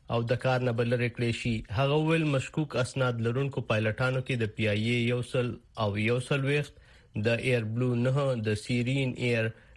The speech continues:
لس او د شاهین ایرلاین ولس پایلټان شامل دي. خو د پایلټانو اتحادیې د حکومت په دغه دعوو پوښتنې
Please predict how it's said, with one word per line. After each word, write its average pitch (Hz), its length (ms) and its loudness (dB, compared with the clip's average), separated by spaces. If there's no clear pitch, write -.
لس 139 220 2
او 123 40 2
د 113 120 0
شاهین 127 500 0
ایرلاین 117 380 0
ولس 131 300 0
پایلټان 110 540 0
شامل 113 320 0
دي. 117 80 2
خو 147 160 2
د 135 100 0
پایلټانو 143 600 2
اتحادیې 127 680 2
د 123 100 2
حکومت 117 480 0
په 107 140 -2
دغه 117 160 2
دعوو 113 320 0
پوښتنې 117 380 -2